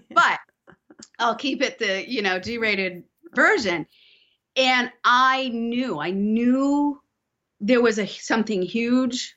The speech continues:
Speaker 1: Mm.
Speaker 2: I knew it was a gateway.
Speaker 1: Mm.
Speaker 2: I knew this was not my first encounter with the soul that's stored in that body.
Speaker 1: Mm-hmm. Mm.
Speaker 2: And long story, but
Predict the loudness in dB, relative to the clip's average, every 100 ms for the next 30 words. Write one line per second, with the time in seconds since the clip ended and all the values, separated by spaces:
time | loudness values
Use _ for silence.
0 | -10 -8 -4 0 2 0 -4 -6 -4 -2
1 | -2 -4 -4 0 0 2 2 2 0 -4
2 | -12 -8 0 2 2 2 2 -2 -4 -6
3 | -8 -10 -6 -6 -4 -2 -2 -2 -4 -4
4 | -4 -2 2 2 2 0 -6 -8 -6 -4
5 | -6 -2 0 2 2 0 -4 -8 -12 -6
6 | 0 2 2 2 2 2 0 -4 -12 -10
7 | -8 -6 -6 -8 -10 -12 -14 _ _ _
8 | _ -16 -14 -16 -12 -4 0 0 2 2
9 | 2 2 2 0 -6 -10 _ _ _ _
10 | _ _ _ _ _ _ _ _ _ _
11 | -10 0 4 6 4 0 -2 2 4 2
12 | 0 -4 0 2 2 0 -4